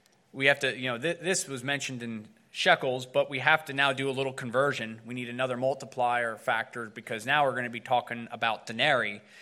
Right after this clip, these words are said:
instead of shekels. So our spot price, I did the math, I'm not gonna show you all the math again, but our denarii, knowing that it's one denarii is four, sh-, is, uh, four shekels equals one denarii. The spot price of silver for a denarii is four dollars and two cents.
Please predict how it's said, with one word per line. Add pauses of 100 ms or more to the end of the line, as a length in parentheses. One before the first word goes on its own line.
(200)
instead
of
shekels. (480)
So (1000)
our
spot
price,
I
did
the
math,
I'm
not
gonna
show
you
all
the
math
again,
but
our
denarii,
knowing
that
it's (220)
one
denarii
is
four,
sh-, (160)
is,
uh, (640)
four
shekels
equals
one
denarii. (300)
The
spot
price
of
silver
for
a
denarii
is
four
dollars
and
two
cents.